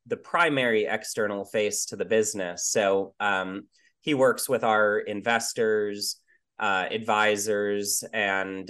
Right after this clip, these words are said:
others to, you know, bring them along in this journey and get the support and resources that we need to continue to build.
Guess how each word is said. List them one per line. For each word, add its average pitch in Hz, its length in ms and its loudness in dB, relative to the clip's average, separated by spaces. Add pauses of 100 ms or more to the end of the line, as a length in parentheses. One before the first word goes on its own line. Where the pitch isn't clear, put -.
others 107 600 2
to, 98 640 -2
you 104 80 -10
know, 92 100 -6
bring 127 320 6
them 110 240 6
along 104 380 4
in 98 140 0
this 95 180 -2
journey 104 440 0
and 92 160 -4
get 95 140 -2
the 95 80 -4
support 98 460 0
and 98 100 -6
resources 92 720 -4
that - 160 0
we 95 140 -4
need 92 360 -4
to 98 80 -4
continue 90 440 -2
to 87 120 -8
build. 85 400 2